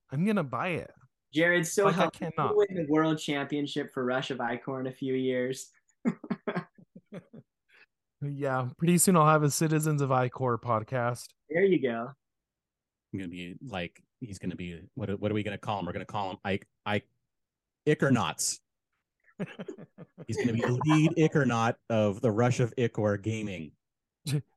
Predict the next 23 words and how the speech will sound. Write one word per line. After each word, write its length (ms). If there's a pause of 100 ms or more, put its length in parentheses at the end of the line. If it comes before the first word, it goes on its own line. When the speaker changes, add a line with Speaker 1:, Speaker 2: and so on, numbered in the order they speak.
(100)
Speaker 1:
Jared 320
and 140
the 60
Ichornauts. 800 (200)
<laughs> 80 (480)
Speaker 2:
There 140
Speaker 3:
Right. 120
Speaker 2:
you 120
go. 240
There's, 140 (140)
there's 200
your 100
band 280
name. 240 (1120)
Speaker 3:
I 20
think 240
that, 160
I 80
think 160
that's 160
enough. 220 (160)
That's 160
enough. 260